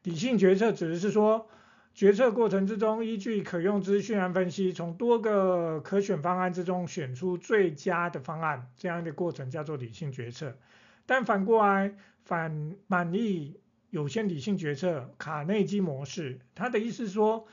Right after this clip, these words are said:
在现实中并没有真正一个，啊，最优的一个方案摆在那边可供选择，因为现实环境面对多变的内外部环境变化，问题都很复杂，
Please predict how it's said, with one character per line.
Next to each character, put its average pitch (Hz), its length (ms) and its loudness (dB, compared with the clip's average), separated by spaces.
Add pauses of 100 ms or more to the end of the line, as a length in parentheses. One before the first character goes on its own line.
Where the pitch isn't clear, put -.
(220)
在 240 300 0
现 202 440 0
实 143 340 -8
中 180 480 0
并 202 260 -2
没 160 180 -4
有 170 220 -2
真 180 300 -4
正 170 300 -2
一 143 120 -10 (140)
个， 135 320 -6 (520)
啊， 127 380 -6 (520)
最 202 280 6
优 190 240 2
的 147 160 -4
一 143 40 -8
个 156 120 -8
方 160 260 -6
案 135 300 -6 (220)
摆 147 180 -4
在 180 180 -2
那 180 200 -2
边 170 240 -4
可 123 160 -12
供 156 220 -8
选 127 220 -10
择， - 260 -20 (340)
因 220 180 -2
为 208 240 0 (160)
现 247 220 -2
实 - 140 -6
环 180 200 -2
境 196 260 -2 (280)
面 208 240 0
对 202 180 4
多 196 240 6
变 196 240 -2
的 151 440 -6
内 202 180 -2
外 196 180 0
部 180 140 -4
环 156 180 -6
境 170 220 -4
变 165 220 -2
化， 160 300 -8 (360)
问 226 180 0
题 165 120 -6
都 190 160 0
很 147 80 -10
复 151 180 -10
杂， 127 320 -16